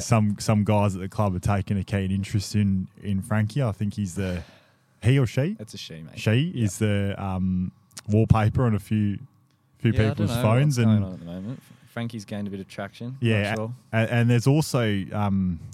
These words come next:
Speaker 2: some at the club that s-, are saying that the dog resembles its owner,
Speaker 1: <laughs>
Speaker 2: and apparently that rings true a little bit with you and Frankie.
Speaker 1: Piss ants.
Speaker 2: Yeah,
Speaker 1: <laughs>
Speaker 2: yeah.
Speaker 1: Nah,
Speaker 2: <laughs> Anything
Speaker 1: um,
Speaker 2: to say to that?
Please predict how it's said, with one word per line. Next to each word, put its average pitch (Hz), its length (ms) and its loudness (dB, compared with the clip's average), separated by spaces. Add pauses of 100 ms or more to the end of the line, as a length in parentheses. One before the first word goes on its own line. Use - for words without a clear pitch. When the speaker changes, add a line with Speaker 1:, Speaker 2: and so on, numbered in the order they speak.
(180)
Speaker 2:
some 107 220 2
at - 60 -2
the 95 60 -8
club 101 240 -4
that 92 140 -12 (140)
s-, - 140 -10
are 95 140 -4
saying 104 280 0
that 64 140 -6
the 95 60 -4
dog 101 300 0 (180)
resembles 95 560 -2
its 90 160 -10
owner, 107 440 0 (140)
Speaker 1:
<laughs> - 160 0
Speaker 2:
and 104 120 0
apparently 101 320 4
that 82 140 -4
rings 101 280 0
true 110 220 0
a 107 40 2
little 113 160 2
bit 165 240 -2
with 110 160 -4
you 107 180 0
and 98 140 -2
Frankie. 110 440 -2 (960)
Speaker 1:
Piss - 240 -14
ants. 107 440 -10
Speaker 2:
Yeah, 110 280 6
Speaker 1:
<laughs> - 40 8
Speaker 2:
yeah. 131 280 4 (280)
Speaker 1:
Nah, 110 360 0
Speaker 2:
<laughs> 127 40 -2
Anything 127 260 6
Speaker 1:
um, 117 80 0
Speaker 2:
to 107 60 -2
say 117 200 0
to 113 80 0
that? 139 220 -2